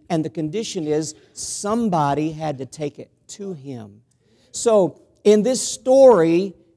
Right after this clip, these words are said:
God told Abraham, "I want you to take your son." Now remember, this is the principle of faith promise giving. Me giving my money to do to, to give to my local church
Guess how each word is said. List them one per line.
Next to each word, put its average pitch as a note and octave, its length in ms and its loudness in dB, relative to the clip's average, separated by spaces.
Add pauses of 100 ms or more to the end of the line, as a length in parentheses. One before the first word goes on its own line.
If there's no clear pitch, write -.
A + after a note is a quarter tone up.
(240)
God G#3 300 4
told B3 240 0
Abraham, F#3 540 0
"I F#3+ 80 0
want B3+ 240 -4
you B3 100 -4
to A3+ 80 -6
take G#3 360 -6
your G3 240 0
son." G3+ 460 -4
Now F3 120 -2
remember, G3+ 440 -2 (220)
this A3+ 260 -4
is G#3+ 180 -8
the E3+ 140 -4
principle A#3 640 -6
of D3+ 140 -2
faith G#3 500 -4 (140)
promise F#3 500 -8 (180)
giving. D3 600 2 (400)
Me A#3 420 2
giving F#3+ 480 2
my G3+ 240 2
money F3+ 520 2
to F#3 160 -2
do E3+ 280 2 (360)
to, F3 240 4 (140)
to D#3+ 240 0
give E3+ 220 2
to F#3+ 100 -4
my F#3 240 0
local G#3+ 280 0
church E3 380 -4